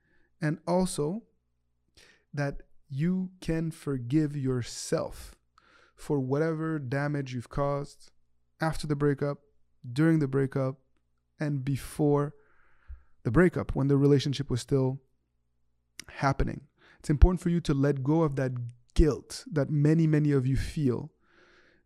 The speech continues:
that feeling of, "I've ruined everything." And I know in coaching sessions, coaching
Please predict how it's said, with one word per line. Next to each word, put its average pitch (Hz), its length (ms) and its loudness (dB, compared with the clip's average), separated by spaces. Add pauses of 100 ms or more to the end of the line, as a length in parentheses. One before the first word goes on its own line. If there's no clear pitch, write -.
(340)
that 139 380 0 (760)
feeling 180 540 0
of, 147 500 0 (840)
"I've 143 260 -4
ruined 139 340 -2
everything." 123 520 -2 (880)
And 143 540 2 (180)
I 143 140 2
know 175 480 2 (680)
in 160 140 2
coaching 151 400 2
sessions, 156 580 -2
coaching 151 720 0